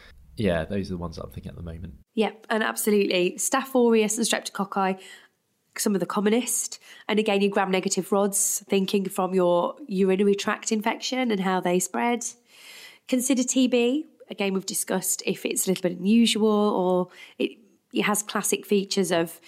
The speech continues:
Speaker 2: you know, extrapulmonary T B. They may have pulmonary T B as well. In intravenous drug users, be-, it usually is Staph aureus,
Speaker 1: Yeah.
Speaker 2: although they may have Pseudomonas and possibly Candida.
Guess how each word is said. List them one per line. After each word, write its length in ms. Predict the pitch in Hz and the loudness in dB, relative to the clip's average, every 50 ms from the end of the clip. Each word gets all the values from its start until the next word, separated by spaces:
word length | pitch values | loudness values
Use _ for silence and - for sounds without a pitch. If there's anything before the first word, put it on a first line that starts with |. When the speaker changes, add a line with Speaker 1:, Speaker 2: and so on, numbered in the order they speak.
| - - _ | -20 -20 _
Speaker 2:
you 80 | - - | -6 -4
know, 160 | 190 190 - - - - | -2 -2 -4 -4 -6 -8
extrapulmonary 640 | - - - - 196 196 - 196 190 190 185 180 185 | -8 -6 -6 -6 -6 -6 -4 -4 -2 0 0 0 -2
T 220 | 185 - 190 180 | -2 -2 -2 -2
B. 340 | 170 - 160 170 170 165 - _ _ _ _ | 0 0 0 0 -2 -4 -8 _ _ _ _
They 80 | - 175 | -10 -6
may 200 | 180 185 180 180 | -4 -4 -4 -4
have 200 | 170 160 - _ | -6 -8 -12 _
pulmonary 380 | - 202 185 185 180 170 175 | -2 -2 -2 0 -4 -4 -6
T 180 | - - - 175 | -8 -8 -8 -8
B 180 | - 175 170 | -6 -6 -8
as 140 | 170 165 - | -8 -8 -6
well. 340 | 185 180 160 - - 226 262 254 _ _ _ _ _ - - - - - - - - _ _ _ _ - | -8 -8 -8 -8 -10 -12 -14 -14 _ _ _ _ _ -20 -20 -20 -20 -20 -20 -20 -20 _ _ _ _ 0
In 120 | 269 254 | 2 2
intravenous 560 | 302 302 294 - - 240 262 247 233 233 226 | 4 2 2 -2 0 2 2 2 2 2 0
drug 280 | - - 262 254 262 247 | 0 0 0 0 2 2
users, 480 | 202 190 190 - 185 170 175 180 - - | 0 0 2 2 2 0 0 0 -4 -2
be-, 180 | - 220 220 - - _ _ _ - - | -2 -2 -2 -4 -12 _ _ _ -2 -2
it 140 | 220 - | 0 0
usually 560 | - 214 220 240 254 254 247 214 190 208 208 202 | 0 0 2 4 6 6 4 2 0 2 2 2
is 140 | 196 - | 2 0
Staph 220 | - 190 175 - - | -2 -4 -6 -4 -4
aureus, 600 | 185 175 165 165 165 160 151 - - - - - _ _ _ _ _ _ - | -4 -4 -2 -4 -4 -6 -6 -8 -8 -8 -10 -12 _ _ _ _ _ _ -4
Speaker 1:
Yeah. 120 | - 107 | -4 -2
Speaker 2:
although 160 | - - 208 185 | 0 0 2 2
they 120 | 185 185 | 2 0
may 140 | 175 180 180 | 0 -2 -4
have 140 | 170 170 160 | -4 -6 -10
Pseudomonas 720 | - - 202 196 190 170 175 175 170 165 170 - - - | -6 -4 -4 -4 -2 -2 -4 -2 -2 -4 -4 -4 -6 -8
and 140 | 185 - | -8 -10
possibly 380 | - - 233 220 - 208 208 214 | -10 -10 -10 -10 -8 -6 -8 -8
Candida. 640 | 214 - 220 214 214 214 233 233 240 214 277 285 285 | -6 -6 -8 -8 -4 -4 -4 -4 -4 -4 -6 -8 -10